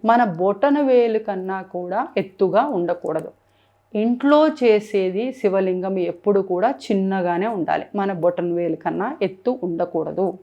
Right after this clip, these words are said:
ఊరికే శివలింగం ఉంటే దాన్ని వాయులింగంగా చెప్పేస్తారు. So, దానికి అంత ప్రాముఖ్యత ఉండదు. ఇంట్లో అయినా బయటైనా చేసే శివలింగానికి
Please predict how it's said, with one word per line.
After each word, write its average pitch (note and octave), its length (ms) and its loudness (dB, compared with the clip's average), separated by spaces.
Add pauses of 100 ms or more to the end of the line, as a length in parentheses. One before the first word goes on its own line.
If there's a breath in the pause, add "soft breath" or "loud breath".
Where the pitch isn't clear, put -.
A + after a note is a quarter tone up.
(1120 soft breath)
ఊరికే F4+ 500 4
శివలింగం C#4 640 4
ఉంటే A#3 300 2
దాన్ని A#3+ 240 4
వాయులింగంగా A#3+ 760 2
చెప్పేస్తారు. F3 760 -4 (540)
So, B3+ 120 8 (360)
దానికి A#3+ 520 4
అంత B3 300 -2
ప్రాముఖ్యత A3 600 -2
ఉండదు. F3 420 -2 (520)
ఇంట్లో B3+ 480 4
అయినా C4 360 2
బయటైనా A3+ 640 2 (140)
చేసే G3 260 2
శివలింగానికి G3+ 1160 -2